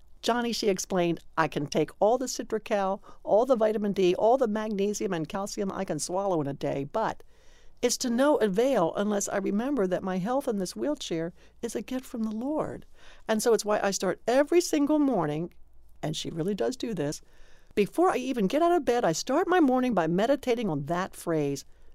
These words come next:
as well as the scriptures to back it up." Well, of course, I had to ask her to please write down those scriptures for me, and so she did.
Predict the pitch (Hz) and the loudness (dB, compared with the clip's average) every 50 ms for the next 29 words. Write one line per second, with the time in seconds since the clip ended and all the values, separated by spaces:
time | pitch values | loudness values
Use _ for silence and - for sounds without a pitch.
0 | - - 214 190 - 233 254 294 311 226 165 156 165 - - 196 - - - 302 | -6 -4 -2 -2 0 0 2 4 4 4 4 2 0 -2 -2 -4 -4 -2 -2 -2
1 | 302 - - 180 175 - - 170 180 185 196 202 247 247 226 170 139 135 - - | -2 -2 -4 -6 -4 -4 -4 -4 -2 -2 -2 -2 -2 -2 0 -2 -2 -4 -8 -16
2 | - - - - - - - - - - - - - 233 311 269 - - - - | -20 -20 -20 -20 -20 -20 -20 -20 -20 -20 -16 -4 0 2 2 2 0 -4 -10 -18
3 | - - - - - - - - - - 143 - - 240 359 254 147 - 156 - | -20 -20 -20 -20 -20 -18 -18 -14 -10 -8 -8 -2 2 4 4 4 4 2 0 -2
4 | - 143 - 214 311 339 - - 160 156 - - 311 320 262 - 180 175 175 165 | 0 0 2 2 2 2 2 0 -2 -2 0 2 2 2 4 4 4 2 4 4
5 | 240 277 381 330 - 208 - - - 160 147 - - 160 147 - - 156 135 147 | 2 2 2 2 2 0 0 0 0 0 0 0 -2 -2 -2 -2 -2 -4 -2 -2
6 | 147 151 196 226 - - - - - - - - - 294 - - - 440 440 - | -2 -2 -4 -6 -8 -14 -20 -20 -20 -20 -12 -10 -8 -6 -4 0 2 2 2 2
7 | - 330 285 202 - 208 180 131 123 156 | 0 0 -2 0 0 0 0 -2 -4 -8